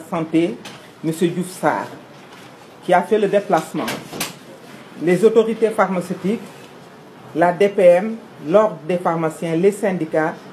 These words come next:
l'U J P S, toutes les personnes qui partagent avec nous cette humiliation. Nous sommes seulement étonnés de n'avoir pas encore reçu la visite d'une quelconque autorité de la police nationale.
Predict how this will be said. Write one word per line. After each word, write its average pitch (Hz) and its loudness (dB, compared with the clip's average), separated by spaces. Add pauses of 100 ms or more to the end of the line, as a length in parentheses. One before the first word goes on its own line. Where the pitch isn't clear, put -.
(280)
l'U 202 2
J 208 0
P 214 0
S, 165 2 (480)
toutes 311 4
les 240 6
personnes 226 0
qui 202 -6
partagent 202 2
avec 170 -4
nous 175 -2 (380)
cette 165 -2
humiliation. 156 -2 (1300)
Nous 156 -2
sommes 208 2 (100)
seulement 185 2
étonnés 170 2 (840)
de 165 6
n'avoir 175 2
pas 220 2
encore 208 2
reçu 202 -2 (600)
la 175 4
visite 196 -4
d'une 165 -2
quelconque 214 2 (100)
autorité 175 0
de 156 0
la 147 0
police 160 -4
nationale. 131 -10